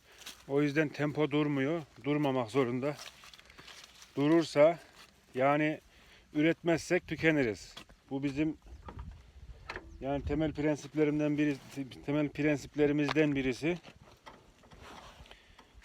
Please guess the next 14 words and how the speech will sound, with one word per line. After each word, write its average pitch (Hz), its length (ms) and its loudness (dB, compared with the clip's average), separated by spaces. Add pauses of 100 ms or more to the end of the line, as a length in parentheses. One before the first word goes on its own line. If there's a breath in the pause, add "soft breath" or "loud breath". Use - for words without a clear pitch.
(220)
Onun 135 180 -4
için 143 300 -6 (1400 loud breath)
yani 135 160 -2
işlerin 143 380 -2
tamamen 139 460 2
bitimine 143 400 0
kadar 127 240 0 (1700 loud breath)
durmak 127 440 0
yok, 139 260 0
çalışmaya 135 520 2
devam. 131 280 4 (2250 soft breath)
Arkadaşlar, 156 480 -2
tekrar 170 320 -2
hatırlatayım. 165 540 -2